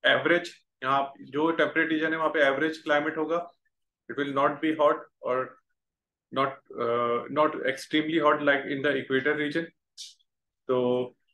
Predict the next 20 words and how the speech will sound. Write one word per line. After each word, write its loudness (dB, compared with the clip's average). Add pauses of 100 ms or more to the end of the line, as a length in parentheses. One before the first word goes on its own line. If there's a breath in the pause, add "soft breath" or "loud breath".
(120)
अब 6
हम 4
थोड़ा 8
discuss 2
कर 2
लेते 4
हैं -4
कि 0
tropical 0
region -4
में -6
कौन -2
कौन -4
से -6
countries -4
आते -2
हैं। -14 (440)
Next -2
slide 2
में -6